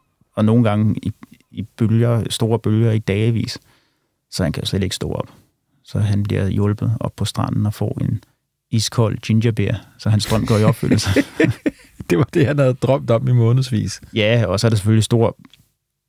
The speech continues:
Speaker 1: postyr på stranden, fordi at, øh, fiskerne jo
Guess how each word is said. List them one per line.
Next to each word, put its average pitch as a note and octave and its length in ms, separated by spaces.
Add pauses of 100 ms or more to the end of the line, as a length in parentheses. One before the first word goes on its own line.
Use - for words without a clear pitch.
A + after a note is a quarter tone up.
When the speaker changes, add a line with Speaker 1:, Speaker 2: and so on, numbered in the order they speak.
(300)
Speaker 1:
postyr G#2+ 420
på - 100
stranden, G2 460 (200)
fordi - 500
at, F#2+ 220
øh, - 320
fiskerne G#2 480
jo F#2 80